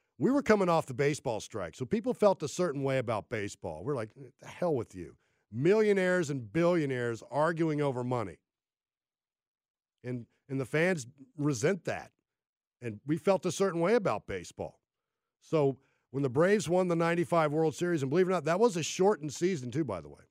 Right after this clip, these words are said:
by like a month or something like that. It didn't, the, the celebration was nothing like what it was two years ago when the Braves won. It was very subdued.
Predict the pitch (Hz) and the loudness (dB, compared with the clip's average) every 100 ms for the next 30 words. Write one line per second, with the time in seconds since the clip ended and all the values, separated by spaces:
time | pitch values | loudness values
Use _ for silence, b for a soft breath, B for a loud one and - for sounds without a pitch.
0 | - 113 131 107 101 110 117 104 101 95 | -6 -4 -4 -6 -6 -4 -4 -8 -10 -10
1 | 95 82 - 95 76 - _ _ _ _ | -10 -12 -10 -10 -10 -14 _ _ _ _
2 | _ _ _ _ _ _ _ _ _ _ | _ _ _ _ _ _ _ _ _ _
3 | _ - 131 202 175 147 127 _ _ _ | _ -10 0 0 0 -4 -6 _ _ _
4 | _ _ _ _ _ _ _ _ _ _ | _ _ _ _ _ _ _ _ _ _
5 | _ _ _ _ - 170 156 143 220 208 | _ _ _ _ -8 -8 -6 2 4 4
6 | 165 180 175 156 131 117 147 156 - 135 | 2 2 2 -2 -6 -4 -2 -2 -2 -4
7 | 120 113 92 120 107 104 104 - 117 104 | -2 -2 -4 -4 -4 -4 -6 -4 -4 -4
8 | 95 98 85 87 87 80 87 95 127 139 | -6 -8 -8 -10 -10 -10 -8 -6 -4 0
9 | 220 190 143 101 90 131 98 | 0 0 -6 -8 -2 0 0